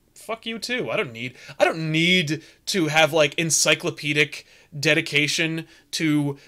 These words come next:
the intricacies of, uh, Rusty Venture's neuroses and what a miserable bastard." Everyone in the show is a miserable bastard. Everyone's flawed and broken, and they're never gonna change. But not because, like, they're The Simpsons and they can't change. It's because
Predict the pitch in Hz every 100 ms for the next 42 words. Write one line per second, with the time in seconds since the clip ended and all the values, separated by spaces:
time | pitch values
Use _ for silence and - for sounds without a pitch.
0 | - 147 156 117 _ _ - 180 170 180
1 | 185 - 175 180 156 156 139 139 139 123
2 | 143 139 131 147 143 165 143 151 165 147
3 | - - - - 147 143 151 139 139 156
4 | 202 185 165 143 143 127 127 135 143 139
5 | 131 123 139 - 214 302 311 294 294 277
6 | 247 170 160 170 214 233 208 160 151 156
7 | 143 - - - - 180 226 226 - 208
8 | 202 208 175 185 - 123 107 117 _ _
9 | _ - 156 156 151 135 160 165 165 165
10 | 170 170 160 117 80 67 - - _ _
11 | _ _ 151 190 190 220 240 - 226 202
12 | 202 190 170 160 254 190 165 156 143 175
13 | 180 - 233 254 294 - _ _ - -
14 | 190 185 175 160